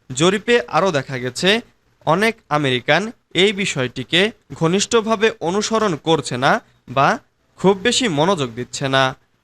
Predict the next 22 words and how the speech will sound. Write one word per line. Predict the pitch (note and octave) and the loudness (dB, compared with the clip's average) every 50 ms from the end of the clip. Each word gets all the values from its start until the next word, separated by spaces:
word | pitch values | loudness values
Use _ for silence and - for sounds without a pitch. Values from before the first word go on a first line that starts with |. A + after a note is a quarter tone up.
| - - | -14 -6
জরিপ | B2+ C#3 D#3+ F#3 G#3+ A#3+ A#3 - _ - | 0 2 2 4 2 2 -2 -4 _ -10
উত্তরদাতাদের | B2+ F3+ _ - A3+ G#3 E3+ C3 C3 B2+ - C3 B2+ A#2+ C#3+ D#3+ F#3+ A#3 A#3 _ _ _ _ | -10 -8 _ -2 -2 0 0 0 -2 -4 -4 -4 -2 0 0 2 2 0 -4 _ _ _ _
চল্লিশ | - F3 F3+ G3+ G#3+ A3+ A#3+ A3+ | 0 0 0 2 2 0 0 0
শতাংশ | - G#3+ G3 - D3+ C#3 C3 A#2+ - | 0 -2 0 0 -2 -2 -2 -4 -4
বলেছে, | C3+ B2 A#2+ B2+ B2+ B2+ C3 C3+ - E3+ F3+ G3+ A3+ B3 - _ _ _ _ _ _ - | -4 -4 -2 -2 0 0 0 0 2 2 2 2 2 -2 -6 _ _ _ _ _ _ -2
তারা | - E3 F#3 A3 A3+ | 2 2 2 2 0
নিশ্চিত | G3+ D#3 D3 F#3 F#3+ - - F#3+ D3+ - | 0 -2 -2 -4 -4 -4 -6 -6 -6 -6
নয় | C3+ B2+ B2+ B2 B2 B2+ | -6 -4 -2 -4 -4 -4
যে | A#2+ C3+ D#3 F#3 G#3+ A#3 - - _ _ _ _ - - | -2 0 2 2 2 0 -2 -10 _ _ _ _ -8 -2
বাইডেন | B2+ C3 B2+ B2 A#2 B2+ C3+ E3 G#3 A#3+ - _ _ - | 0 2 2 2 2 0 0 0 -2 -4 -8 _ _ -10
সঠিক | - - - D#3+ E3+ - - B3 A3+ D#3+ C3+ - | -6 -2 0 0 0 0 -2 -4 -4 -4 -8 -4
ভারসাম্য | D3 F3 F#3 E3 - - C#3 B2+ B2 B2 C#3 E3 A3 A#3+ _ _ _ - | -2 0 0 0 0 -2 -2 -2 0 2 2 2 2 0 _ _ _ -2
রক্ষা | B2 C3+ E3 - - - A#3+ A3 | 0 0 0 0 -2 -2 -2 -2
করছেন | - - F#3+ G3 F#3 - - C3 A#2+ | -2 0 -2 -2 -2 -2 -6 -8 -6
কিনা। | A#2 - C3+ B2+ B2+ C3 C3+ C3 C3 - _ _ _ _ _ - | -6 -6 -4 0 2 2 2 0 -2 -6 _ _ _ _ _ -2
আঠারো | C3+ D3 - G3 G#3+ A#3 A#3+ | -2 -2 -2 0 0 0 0
থেকে | A#3 B3+ B3 A#3+ - B3+ A#3+ - - | 0 -2 -8 -4 -2 -4 -4 -2 -2
ঊনত্রিশ | F3 F3+ G3 G#3 G#3 A3+ G#3+ A3 G#3 G3+ | -2 0 0 0 -2 -2 -2 -2 -2 0
বছর | F#3+ G#3+ G3 - G#3+ G3 D3+ | -2 -2 0 0 0 0 0
বয়সী | A#2+ C3 C3 B2+ B2+ - - E3 F#3+ A3 A#3+ _ _ _ _ - | 0 0 -2 0 -2 0 0 0 0 0 0 _ _ _ _ -2
আমেরিকানদের | C#3+ D3+ F3+ G#3 A3 A#3 - A3+ G3 E3+ C#3+ B2+ C3 B2 | 0 0 2 0 0 0 0 0 0 0 -2 -4 -4 -4
মধ্যে | B2 B2 B2+ B2 B2 - E3+ G3 A3 | -4 -6 -8 -8 -4 0 2 2 2